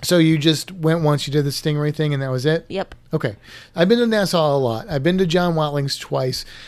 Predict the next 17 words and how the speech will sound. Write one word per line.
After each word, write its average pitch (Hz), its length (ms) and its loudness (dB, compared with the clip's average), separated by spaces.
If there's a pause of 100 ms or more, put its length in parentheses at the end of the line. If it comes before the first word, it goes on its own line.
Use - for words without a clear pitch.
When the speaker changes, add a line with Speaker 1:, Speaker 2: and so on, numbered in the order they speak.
(140)
Speaker 1:
Basically, 185 520 6
you 180 360 0
can 147 180 0
walk 135 320 -2
there 196 320 2 (180)
from 156 200 0
the 202 60 0
port. 156 420 2 (400)
Um, 135 220 0
you 156 120 -2
can 156 120 -2
take 160 160 -2
a 143 40 -2
free 175 360 0
tour, 175 560 0 (420)
which 165 300 2
includes, 202 920 2